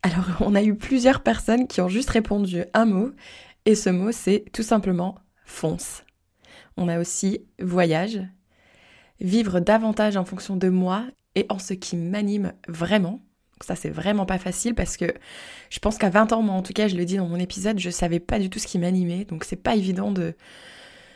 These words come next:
bah, de se poser et de, de comprendre. Mais ouais, il faut tester des choses et, et se laisser, euh, l'opportunité de, de vivre, euh, peut-être des, des, je sais pas, des moments, euh, auxquels on n'avait pas pensé, mais qui peut-être, euh,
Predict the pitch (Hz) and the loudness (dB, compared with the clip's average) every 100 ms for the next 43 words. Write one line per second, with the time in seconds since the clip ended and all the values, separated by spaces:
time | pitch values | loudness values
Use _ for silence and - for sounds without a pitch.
0 | - - _ _ - 202 190 190 190 202 | -20 -20 _ _ 6 8 10 8 6 4
1 | 202 - 226 254 254 190 180 180 185 220 | 2 2 4 6 6 6 2 2 2 2
2 | 214 214 214 190 180 185 185 - 214 196 | 2 0 2 2 2 0 -4 -6 -2 0
3 | 196 185 226 202 190 220 208 185 180 180 | 0 0 2 2 0 -2 0 0 0 -4
4 | - 190 - 190 190 208 208 185 - 196 | -4 -4 0 2 2 2 0 0 2 2
5 | 202 208 - 190 185 214 190 180 170 170 | 2 -2 -2 -4 -2 -2 0 0 -2 -6
6 | 175 _ _ - 185 175 202 208 175 175 | -12 _ _ -2 -2 0 0 0 -2 -4
7 | 175 _ - 202 202 202 - - - - | -8 _ 4 4 2 0 -6 -4 -6 -4
8 | - - - _ - _ _ - - 185 | -4 -8 -12 _ -20 _ _ -18 -8 0
9 | 196 185 180 185 160 185 196 190 214 - | 2 4 4 4 2 4 4 2 0 -6
10 | - - - - 175 170 185 190 180 175 | -20 -20 -18 -6 -2 0 2 2 2 2
11 | 202 196 180 - 214 196 175 - 180 190 | 0 -2 -4 -4 -2 -2 -4 -6 -2 0
12 | 190 196 - 170 | 2 -2 -4 -10